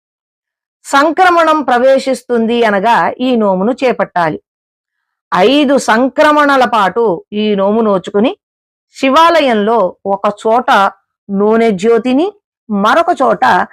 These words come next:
నేతి జ్యోతిని వెలిగించాలి. ఏడాది ఏడాదికి నూనెను, నేతిని హెచ్చించి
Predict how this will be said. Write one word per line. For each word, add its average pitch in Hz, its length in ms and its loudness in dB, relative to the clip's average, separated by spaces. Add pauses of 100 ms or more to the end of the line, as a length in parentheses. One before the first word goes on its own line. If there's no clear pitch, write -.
(220)
నేతి 220 460 0
జ్యోతిని 202 600 0
వెలిగించాలి. 202 760 0 (720)
ఏడాది 247 640 2
ఏడాదికి 233 840 0
నూనెను, 262 640 0
నేతిని 220 500 0
హెచ్చించి 190 760 -2